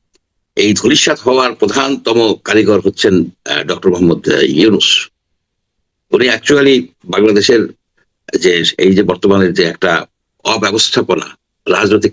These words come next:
ক্ষেত্রে একটা নৈরাজ্য, আপনি পনেরো বছর, বিশ বছর ধরে রাজনীতি করছেন, একটা দল গড়ে তুলছেন, তারা একটা দুইটা সিটের জন্য বলির পাঠার মতো বিক্রি হয়ে যাচ্ছেন। এটা শুধু দুর্ভাগ্যজনক না, এটা হতাশাব্যঞ্জকই না শুধু,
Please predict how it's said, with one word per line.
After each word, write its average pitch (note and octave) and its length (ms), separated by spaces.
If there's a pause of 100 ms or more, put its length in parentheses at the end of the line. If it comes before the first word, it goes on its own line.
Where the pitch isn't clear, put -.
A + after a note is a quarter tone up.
ক্ষেত্রে - 320
একটা G2 240
নৈরাজ্য, B2+ 600 (640)
আপনি E3+ 400 (460)
পনেরো E3+ 260
বছর, D3+ 280
বিশ D3 280
বছর C#3 280
ধরে C#3+ 260
রাজনীতি B2+ 320
করছেন, A#2+ 420 (120)
একটা - 200
দল A#2+ 300
গড়ে A2 180
তুলছেন, G#2+ 460 (580)
তারা B2 460 (280)
একটা B2+ 480
দুইটা B2 400
সিটের B2+ 360
জন্য A2 380 (440)
বলির A#2+ 340 (160)
পাঠার B2 360
মতো G#2 360 (160)
বিক্রি A#2+ 320
হয়ে A#2 200
যাচ্ছেন। G#2 400 (440)
এটা D#3+ 200
শুধু E3 240
দুর্ভাগ্যজনক D3 760
না, E2 160 (440)
এটা - 200
হতাশাব্যঞ্জকই G3 680
না D#3 140
শুধু, F2 320